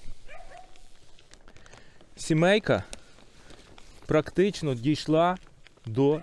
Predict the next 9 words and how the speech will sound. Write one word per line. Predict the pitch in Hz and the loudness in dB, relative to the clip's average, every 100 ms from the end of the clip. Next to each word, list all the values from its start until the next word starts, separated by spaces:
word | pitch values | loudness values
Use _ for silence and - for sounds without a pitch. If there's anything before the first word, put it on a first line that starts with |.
| - | -6
задньої | 110 131 143 135 139 135 | 0 2 2 0 -4 -4
стінки. | - 160 135 104 - - - - - | -4 0 0 -2 -10 -16 -20 -20 -2
Я | 151 | 0
скажу | 156 175 156 | 2 0 0
на | 160 | 0
прикладі, | 139 131 156 147 165 | 0 2 2 2 2
е, | 139 135 123 | 4 4 4
цих | - 190 | 0 -2
сімейок. | - - 120 104 92 | -2 -2 0 0 -2